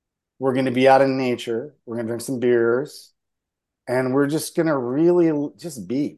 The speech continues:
And it really, um, there was such focus.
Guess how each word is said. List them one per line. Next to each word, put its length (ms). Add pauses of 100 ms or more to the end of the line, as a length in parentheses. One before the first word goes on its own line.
And 160
it 140
really, 420
um, 480
there 160
was 200
such 280 (160)
focus. 440